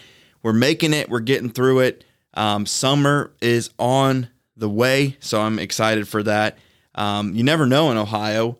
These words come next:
Tomorrow might be <laughs> summertime, and then the next day might be, uh, winter again. So, uh, that's one of the perks of living in this great state of Ohio, which I absolutely love.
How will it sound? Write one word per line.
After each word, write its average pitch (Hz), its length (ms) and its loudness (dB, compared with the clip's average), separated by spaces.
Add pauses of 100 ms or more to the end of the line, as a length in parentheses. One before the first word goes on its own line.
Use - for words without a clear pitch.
Tomorrow 123 460 2
might 110 240 2
be 110 100 0
<laughs> - 120 -4
summertime, 107 680 0 (360)
and 107 140 0
then 117 120 2
the 113 60 2
next 123 280 2
day 110 160 2
might 110 340 0
be, 107 460 0
uh, 104 180 2
winter 117 440 0
again. 95 340 -6
So, 104 360 0 (420)
uh, 101 180 0
that's 123 260 0
one 127 120 2
of 120 60 2
the 113 100 2
perks 120 440 2
of 107 180 2
living 113 360 2
in 107 280 0
this 107 320 -2
great 113 440 -2
state 110 260 0
of 104 80 -2
Ohio, 104 600 -2 (140)
which 104 220 -4
I 104 100 2
absolutely 107 600 0
love. 101 440 0